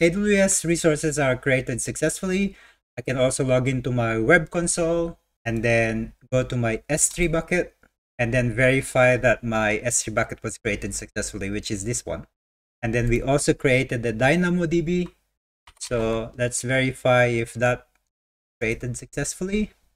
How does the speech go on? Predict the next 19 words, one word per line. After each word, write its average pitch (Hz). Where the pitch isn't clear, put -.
Go 120
to 110
tables 190
and 110
it's 110
there. 98
So 139
now 170
that 214
we 180
have 135
set 143
up 131
our 120
S -
three 151
bucket 120
as 113
a, 107